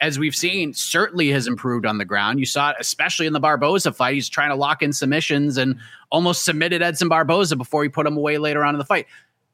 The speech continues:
How much wrestling, Casey, how much grappling are you expecting to see tomorrow night? Would you bet on Calvin Kattar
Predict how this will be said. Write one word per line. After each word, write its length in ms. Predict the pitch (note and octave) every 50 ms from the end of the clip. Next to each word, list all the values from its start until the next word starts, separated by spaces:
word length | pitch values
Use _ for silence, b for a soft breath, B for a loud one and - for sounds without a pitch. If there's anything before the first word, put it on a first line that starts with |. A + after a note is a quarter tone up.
| _ _
How 240 | - - G3+ A#3 B3
much 300 | C4+ C#4+ C4+ - - D#3
wrestling, 640 | C#3+ D#3 F#3 G3 - - G3+ G3+ G#3 G#3 G#3+ F#3
Casey, 320 | - G3+ G3 F#3+ F#3 G3+
how 140 | - - F#3+
much 240 | G#3 A3 G3+ - -
grappling 760 | - C#3 D#3 E3 F3 F3+ - D#3+ C#3+ C3+ B2+ B2 B2 B2+ - _ _ _ _ _ _ _ _ _ -
are 100 | D3+ D#3+
you 140 | D#3+ E3+ F3
expecting 480 | E3 - - - F3 E3+ - E3+ E3
to 100 | - E3
see 200 | - - A#3 A#3+
tomorrow 260 | - - C#3+ A#2+ A2
night? 120 | G2+ G2+ G2+
Would 180 | B2+ D3 C#3
you 120 | E3 A#3 A#3
bet 340 | E3+ G3+ G3 G#3 A3 - -
on 160 | E3+ F3+ F3+
Calvin 400 | - - E3+ F3 E3+ G3 F#3+ F3
Kattar 520 | - E3+ D#3+ E3+ F3+ F#3 F#3+ G3+ G#3+ G#3+